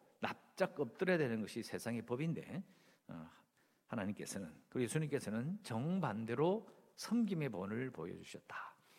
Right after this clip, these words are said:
그래서 통치의 방식이 세상을 이끄는 방식이 섬김이다라는 것을 분명히 말씀하십니다. 어, 섬김이란 말을 듣기는 좋고 또 말하기도 참 좋은 말이지만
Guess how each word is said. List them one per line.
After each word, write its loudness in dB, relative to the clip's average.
그래서 0
통치의 6
방식이 4
세상을 4
이끄는 2
방식이 0
섬김이다라는 2
것을 -10
분명히 4
말씀하십니다. -4
어, -8
섬김이란 4
말을 6
듣기는 8
좋고 2
또 0
말하기도 -2
참 -2
좋은 0
말이지만 -4